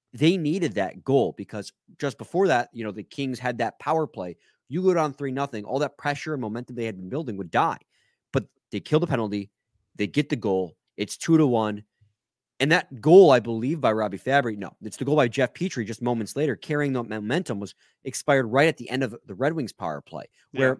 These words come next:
Speaker 1: the first half of that power play, they didn't have a lot of momentum. They didn't have a lot of pressure. But the second half, they did apply some pressure. And right as that power play expired, I like to call these pseudo power play goals because you're five on five now, but you have the momentum still,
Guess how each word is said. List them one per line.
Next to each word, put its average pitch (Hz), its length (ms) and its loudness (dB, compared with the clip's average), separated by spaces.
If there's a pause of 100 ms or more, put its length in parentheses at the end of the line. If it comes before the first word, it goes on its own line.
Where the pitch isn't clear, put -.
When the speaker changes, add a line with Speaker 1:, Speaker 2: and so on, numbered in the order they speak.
Speaker 1:
the 240 100 -6
first 277 260 0
half 226 80 6
of 180 40 -2
that 175 140 2
power 156 180 0
play, 131 120 -4
they 117 100 -2
didn't 143 220 -4
have 135 400 -2
a 135 40 -2
lot 120 300 2
of 120 80 -8
momentum. 139 460 -4
They 110 80 -6
didn't 110 160 -8
have 120 280 0
a 120 40 -6
lot 117 140 0
of 107 60 -8
pressure. 147 440 -4 (320)
But 123 100 -8
the 131 80 0
second 190 320 2
half, 117 240 -2 (100)
they 123 100 -2
did 139 220 6
apply 80 300 -2
some 78 160 -14
pressure. - 400 -12 (280)
And 123 240 -2
right 139 160 6
as 160 120 0
that 170 180 4
power 160 260 2
play 143 440 0 (800)
expired, 165 600 6
I 131 60 8
like 147 140 2
to - 40 -16
call 139 120 -2
these 113 260 0
pseudo 143 400 4
power 104 280 0
play 87 180 -10
goals - 260 -14
because 113 320 -8
you're 131 160 -2
five 175 260 2
on 123 120 -4
five 190 280 0
now, 104 180 -6
but 127 100 -10
you 120 80 -8
have 151 240 0
the 147 100 0
momentum 104 480 -4
still, 87 400 -6